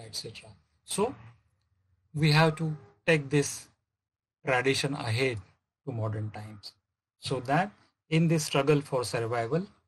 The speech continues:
we make use of Dinacharya, Rutucharya,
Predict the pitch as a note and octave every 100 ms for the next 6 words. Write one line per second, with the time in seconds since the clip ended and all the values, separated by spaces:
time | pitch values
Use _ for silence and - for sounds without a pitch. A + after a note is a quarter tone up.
0 | _ _ _ _ _ _ _ - C#3 D3
1 | D#3 D3+ D3 D3+ D3+ C3 A#2 G#2+ A#2 A#2+
2 | B2 C3 D3+ C#3+ D3 D3+ B2+ G#2+ C3+ C3+
3 | C3 C#3+ D3